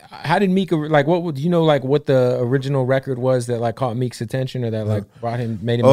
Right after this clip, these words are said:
Speaker 1: a fan of yours?
Speaker 2: I think, I think it was more of, uh, I think it was more a Meek team. Like, it, it was more a Meek team,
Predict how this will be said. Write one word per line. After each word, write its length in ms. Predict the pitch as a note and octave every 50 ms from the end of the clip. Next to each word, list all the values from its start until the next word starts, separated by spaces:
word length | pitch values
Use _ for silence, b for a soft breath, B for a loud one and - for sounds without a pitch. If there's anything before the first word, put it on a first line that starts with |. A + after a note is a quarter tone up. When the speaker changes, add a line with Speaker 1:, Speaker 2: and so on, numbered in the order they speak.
| C#3+ C#3+
Speaker 1:
a 40 | C#3
fan 100 | B2+ B2+
of 60 | C3 B2+
yours? 280 | C3 C3+ C3+ C3+ - - _ _ -
Speaker 2:
I 80 | D3+ F3
think, 260 | - F3+ E3+ G3+ -
I 80 | - G3+
think 240 | G#3 - G3 F#3 E3+
it 80 | F3
was 140 | E3 D#3+ D3
more 300 | D3+ D#3 D3+ D#3 C#3+ C3+
of, 540 | B2+ C#3 - B2+ B2+ B2 B2 A#2 A2+ G#2 G2+
uh, 40 | - _ _ _ _ -
I 60 | D3
think 180 | - D3 C3
it 80 | C3 B2+
was 80 | A#2+ A2+
more 200 | A#2 A#2 A2 G#2
a 40 | G2+
Meek 220 | G#2 A2 G#2+ G#2
team. 400 | - - B2 A#2+ A#2 G#2+ G2 G#2+ G#2+ A2+
Like, 220 | F#2 F#2+ F#2 - - -
it, 80 | A#2+ B2+
it 220 | C3 - - D3
was 80 | D3+ C#3
more 240 | C3 C3 B2+ A#2+ A2+
a 40 |
Meek 220 | G#2 A#2 B2 A#2 -
team, 560 | - B2+ B2 B2+ B2 A#2 A2+ A2 A2 A#2